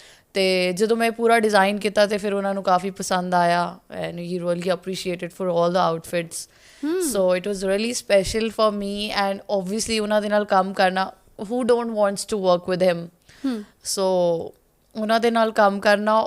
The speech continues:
Speaker 1: always, always ਮੇਰੇ ਲਈ, ਅ, ਬਹੁਤ ਸਪੈਸ਼ਲ ਰਿਹਾ। ਅ, it was like a dream because ਮੈਂ ਆਪ ਹੀ ਉਹਨਾਂ ਦੀ ਬਹੁਤ ਵੱਡੀ ਫੈਨ ਸੀਗੀ and ਹੈ and forever ਰਹੂੰਗੀ
Speaker 2: ਹਮ।
Speaker 1: ਸ਼ੁਰੂ ਤੋਂ ਹੀ। And, ਅ,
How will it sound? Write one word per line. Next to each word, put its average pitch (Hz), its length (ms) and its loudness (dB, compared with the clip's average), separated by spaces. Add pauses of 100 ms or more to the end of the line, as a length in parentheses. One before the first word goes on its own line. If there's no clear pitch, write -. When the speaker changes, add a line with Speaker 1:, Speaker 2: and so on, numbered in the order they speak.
(100)
Speaker 1:
always, 214 460 2
always 208 760 4
ਮੇਰੇ 214 160 0
ਲਈ, 208 360 -2
ਅ, 185 220 0
ਬਹੁਤ 185 340 0
ਸਪੈਸ਼ਲ 196 480 -4
ਰਿਹਾ। 180 380 0 (1160)
ਅ, - 40 -4
it 185 80 -4
was 190 120 -4
like 190 300 0
a 196 40 0
dream 185 320 -2
because 196 720 -2
ਮੈਂ 214 340 2 (200)
ਆਪ 214 260 8
ਹੀ 247 80 2
ਉਹਨਾਂ 233 180 2
ਦੀ 240 80 -4
ਬਹੁਤ 208 400 6
ਵੱਡੀ 202 360 -4
ਫੈਨ 185 420 -2 (640)
ਸੀਗੀ 185 580 -4
and 180 100 -4
ਹੈ 175 480 2 (160)
and 180 100 -6
forever 180 460 0
ਰਹੂੰਗੀ 180 540 -4 (260)
Speaker 2:
ਹਮ। 214 240 -8
Speaker 1:
ਸ਼ੁਰੂ 196 320 -4
ਤੋਂ 180 160 -2
ਹੀ। 175 180 -2 (1000)
And, 165 140 -8
ਅ, 165 280 -6